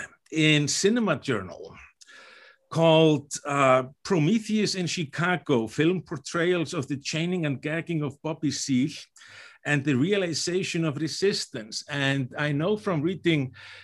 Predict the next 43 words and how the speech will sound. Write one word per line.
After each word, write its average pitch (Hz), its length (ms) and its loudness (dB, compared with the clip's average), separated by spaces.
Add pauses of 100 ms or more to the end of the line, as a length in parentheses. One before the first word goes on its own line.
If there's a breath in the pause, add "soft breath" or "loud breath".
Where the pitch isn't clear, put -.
(140 loud breath)
your 147 180 6
book 185 520 4
that, 139 440 0
uh, 120 560 2 (220)
like, 151 200 -2
the 135 80 -4
Black 160 360 -2
liberation 156 580 0
movement 151 480 -2
and 127 160 -8
the, 123 120 -8 (220)
and 135 220 -4
the 127 380 -2
fight 147 260 -2
for 127 400 -2
equal 151 380 -4
rights 143 500 -2
in 147 120 -6
America 151 680 -4 (560 loud breath)
is 156 180 2
one 165 200 4
of 170 80 2
the 170 80 0
things 185 340 0
that 170 200 0
you've 156 180 -2
brought 160 240 0
with 196 340 2
you 170 160 2
to 185 300 0
the 185 80 0
Middle 160 320 2
East 190 400 -2
and 135 260 0
is 135 140 -2
part 160 300 -4
of 139 120 -6
your 147 140 -2
work. 180 300 2
Could 156 200 -2
you 175 220 0 (260)
maybe 160 420 -2
just 135 360 -6